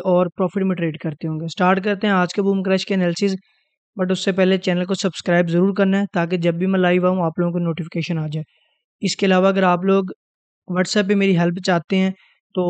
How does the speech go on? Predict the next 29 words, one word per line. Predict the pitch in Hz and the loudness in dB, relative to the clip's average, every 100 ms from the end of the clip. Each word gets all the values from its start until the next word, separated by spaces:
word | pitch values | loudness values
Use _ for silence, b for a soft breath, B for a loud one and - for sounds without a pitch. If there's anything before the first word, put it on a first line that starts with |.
| 170 165 | -2 -2
कम्युनिटी | 180 180 190 196 | -2 0 -2 -4
का | 196 | -2
लिंक | 180 175 | -2 -2
मैंने | 185 180 170 | -2 -2 -2
डिस्क्रिप्शन | 170 - 165 185 185 | -4 -6 -6 -4 -2
के | |
अंदर | 180 180 | 0 -2
दिया | 165 170 | 0 2
हुआ | 170 | 2
है, | 180 | 2
वहाँ | 165 160 | 0 -2
से | 170 175 | -2 -4
आप | 165 | -2
कम्युनिटी | 170 165 170 175 | -2 -2 -2 -2
WhatsApp | 156 156 165 - | -2 -4 -6 -6
की | |
भी | 170 | -6
ज्वाइन | 160 156 151 | -4 -4 -4
कर | 151 | -8
सकते | - 165 170 | -10 -12 -12
हैं। | 160 _ _ _ _ | -14 _ _ _ _
स्टार्ट | - 180 190 196 | -2 2 2 2
करते | 202 214 | -2 0
हैं | |
एनालिसिस | 208 185 208 196 - _ _ _ - | 2 0 0 -4 -6 _ _ _ -16
बूम | 160 170 175 | -8 -4 -2
थाउजेंड | 185 185 185 | 0 0 -2
से। | 190 | -4
तो | 185 _ _ _ _ _ _ _ _ _ _ _ _ 196 190 196 202 | -6 _ _ _ _ _ _ _ _ _ _ _ _ 2 4 4 2